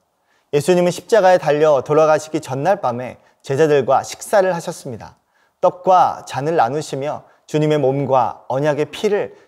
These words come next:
제자들에게 주셨죠. 이것은 뭔가 특별한 의식 절차가 아니라 사실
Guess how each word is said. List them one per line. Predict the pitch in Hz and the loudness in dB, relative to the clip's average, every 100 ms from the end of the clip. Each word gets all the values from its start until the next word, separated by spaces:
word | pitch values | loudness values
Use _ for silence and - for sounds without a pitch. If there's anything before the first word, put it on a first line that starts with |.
| _ | _
제자들에게 | - 135 180 160 131 98 | -10 -4 -2 -2 -4 -6
주셨죠. | 95 117 120 - - - _ _ _ _ | -14 -14 -16 -16 -20 -20 _ _ _ _
이것은 | 147 175 196 | 0 2 2
뭔가 | 147 156 165 | 2 2 0
특별한 | 160 - 247 226 208 - | -2 -4 2 2 2 -2
의식 | 156 160 240 | -6 -6 -2
절차가 | 185 175 185 185 | -2 0 -4 -2
아니라 | 143 113 123 - _ _ | -4 -2 -6 -8 _ _
사실 | 180 - 190 127 | -10 -4 -4 -4